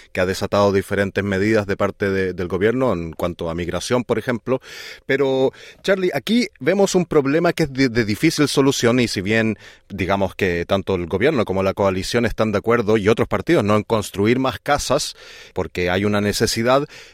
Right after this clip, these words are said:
eh, no hay personas, ¿no?, para construirlas, es decir, no hay suficientes trabajadores y los incentivos para los australianos para que estudien, por ejemplo, esos,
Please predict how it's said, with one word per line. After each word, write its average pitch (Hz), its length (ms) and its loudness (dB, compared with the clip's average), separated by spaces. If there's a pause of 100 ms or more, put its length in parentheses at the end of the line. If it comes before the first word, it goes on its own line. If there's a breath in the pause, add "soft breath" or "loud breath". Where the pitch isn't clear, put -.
(180 loud breath)
eh, 98 80 -6
no 120 160 0
hay 170 80 -2
personas, 240 400 -2
¿no?, 123 120 2
para 120 200 2
construirlas, 127 800 2
es 95 100 2
decir, 101 280 -2
no 101 200 2
hay 104 300 2
suficientes 104 500 -2
trabajadores 107 720 2
y 110 40 -4
los 98 180 -4
incentivos 104 680 0
para 92 200 -2
los 90 180 -6
australianos 101 480 0
para 90 180 -2
que - 100 -8
estudien, 131 480 2
por 101 120 -2
ejemplo, 98 400 -2
esos, 95 460 -2